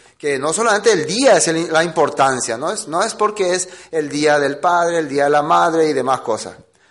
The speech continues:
sino porque detrás de esos días que hay mucho negocio, mucho, eh, intereses, mucha,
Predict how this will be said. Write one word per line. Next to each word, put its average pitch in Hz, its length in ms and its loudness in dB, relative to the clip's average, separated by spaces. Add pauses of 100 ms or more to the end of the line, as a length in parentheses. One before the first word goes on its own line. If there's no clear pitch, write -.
(100)
sino 135 220 -8
porque 151 240 -2
detrás 160 380 4
de 208 80 4
esos 190 220 2
días 170 220 4
que 151 140 2
hay 113 260 0 (840)
mucho 156 580 -2 (180)
negocio, 147 960 2
mucho, 175 580 -2 (180)
eh, 135 240 0
intereses, 160 1000 2
mucha, 143 640 -2